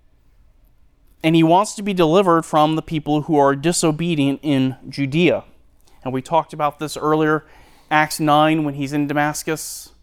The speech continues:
Everybody loved him there. Not really, they tried to kill him. Acts fourteen, he's in Lystra, and they, they paraded him in the streets with joy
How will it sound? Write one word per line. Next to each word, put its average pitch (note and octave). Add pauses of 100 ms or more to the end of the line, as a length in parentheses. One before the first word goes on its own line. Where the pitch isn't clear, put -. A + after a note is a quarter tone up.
(460)
Everybody C#3
loved C#3
him D3
there. D3 (1500)
Not C#3
really, D3
they C#3
tried C#3+
to C3
kill D3+
him. D3 (1600)
Acts D3
fourteen, E3+
he's D3+
in C#3+
Lystra, D#3 (1080)
and B2+
they, C3 (1000)
they C#3
paraded F3
him F3
in E3+
the E3+
streets C3+
with C3
joy G#2